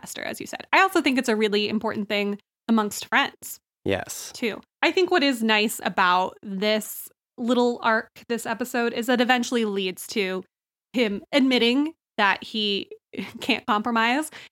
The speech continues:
Speaker 1: and then also kind of accidentally word vomiting that he calls Patrick his boyfriend. And I think that's a really lovely moment. And it, I think it shows that in their relationship, and hopefully in all of yours, look, we're gonna be nice to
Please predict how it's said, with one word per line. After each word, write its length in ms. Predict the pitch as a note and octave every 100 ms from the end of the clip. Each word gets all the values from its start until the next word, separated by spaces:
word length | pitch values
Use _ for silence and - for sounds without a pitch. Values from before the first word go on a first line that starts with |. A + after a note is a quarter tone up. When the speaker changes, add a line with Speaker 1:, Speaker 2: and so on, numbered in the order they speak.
| -
Speaker 1:
and 100 | C#4
then 100 | D4
also 260 | C#4+ C4+ C#4+
kind 180 | C#4 C4+
of 80 | C4
accidentally 840 | A#3+ B3 - B3 B3 B3 A#3+ A#3
word 340 | G#3+ A3 A#3 A3
vomiting 600 | A3 G#3+ G#3+ G#3 G#3 G#3
that 240 | G3+ -
he 80 | A3+
calls 220 | A#3 A3
Patrick 300 | A3+ A3 B3
his 120 | A#3
boyfriend. 600 | - B3 C4+ F3+ E3+ G3 -
And 240 | A#3 A3+ G#3+ _ _ -
I 80 |
think 200 | A#3+ B3+
that's 200 | B3 B3
a 40 | B3
really 200 | G3+ F#3+
lovely 340 | F#3 F#3 F#3+ F#3
moment. 380 | F3+ F3+ F3
And 140 | A3+ A#3
it, 140 | - -
I 100 | B3
think 200 | C4+ C4
it 80 | -
shows 400 | - A3 G#3+ -
that 400 | G3+ F#3+ F3+ -
in 160 | A#3+ A#3
their 180 | B3 B3+
relationship, 640 | A3 G#3 G3 G3+ - G3 - - _ - _ _
and 100 | C4+ D4+
hopefully 460 | - F4+ A#3+ G3+ -
in 120 | A3+ -
all 220 | A#3+ A3+
of 100 | G3
yours, 380 | F#3 F3 G#3 -
look, 120 | C4
we're 100 | B3+
gonna 160 | B3+ C4+
be 120 | C#4
nice 380 | G#3+ F#3 F#3 -
to 100 | G#3+